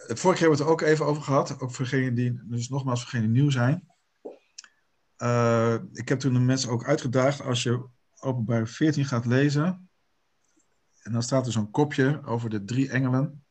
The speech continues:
En dan zeg ik, lees door. Want als je doortelt, dat zagen we net, er is sprake van zeven engelen. Eh, en belangrijk is, als je dat hoofdstuk leest,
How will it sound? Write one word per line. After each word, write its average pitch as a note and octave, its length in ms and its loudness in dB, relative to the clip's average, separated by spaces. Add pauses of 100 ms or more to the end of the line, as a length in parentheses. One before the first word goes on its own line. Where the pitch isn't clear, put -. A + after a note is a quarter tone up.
(1080)
En A#2 100 -10
dan A#2 60 -2
zeg A#2 180 0
ik, G#2+ 60 -8
lees A2+ 220 0
door. C3+ 440 2 (1600)
Want C3 240 -4
als A#2+ 140 -6
je G#2+ 80 -8
doortelt, B2+ 680 2
dat G#2+ 120 -10
zagen B2 260 -2
we A2 60 -2
net, - 160 -12 (240)
er A#2 120 -12
is A#2 120 -6
sprake G#2 360 -6
van A2 180 -4
zeven A#2 400 4
engelen. E2+ 460 -10 (1600)
Eh, G2+ 600 -6 (1400)
en D3+ 400 0
belangrijk C#3 360 2
is, C3 280 0
als A#2+ 160 -4
je A#2+ 80 -6
dat A2 160 -4
hoofdstuk A#2+ 340 -4
leest, C3+ 460 -2